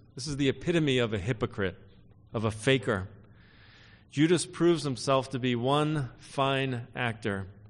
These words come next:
Okay, he would have been nominated for the winner of the A D thirty Academy Awards for best performance here.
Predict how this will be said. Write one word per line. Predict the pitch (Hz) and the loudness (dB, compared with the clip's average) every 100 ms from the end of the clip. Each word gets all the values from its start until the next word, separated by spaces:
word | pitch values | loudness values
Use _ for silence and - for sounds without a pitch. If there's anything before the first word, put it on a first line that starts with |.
| - - - - - | -20 -20 -20 -20 -16
Okay, | - 120 | -8 -6
he | 120 | -4
would | 131 | -2
have | 135 | -2
been | 127 123 | 0 2
nominated | 127 135 123 117 110 | 2 2 2 0 -2
for | - | -4
the | 104 104 101 104 - | 0 0 -2 -8 -6
winner | 113 131 127 | 0 2 2
of | 113 | 2
the | 110 - | -2 0
A | 127 | 0
D | 120 120 113 | 0 0 0
thirty | 113 123 120 107 | 0 2 2 2
Academy | 104 120 120 117 | 0 0 0 0
Awards | 110 113 120 107 101 - - - - - - - - - | 0 2 2 2 0 -6 -16 -20 -20 -20 -20 -20 -20 -8
for | 110 | -6
best | 101 135 135 - - | 2 4 4 0 -4
performance | 123 - 135 123 104 | -2 4 4 4 0
here. | 107 98 98 | 0 -2 -2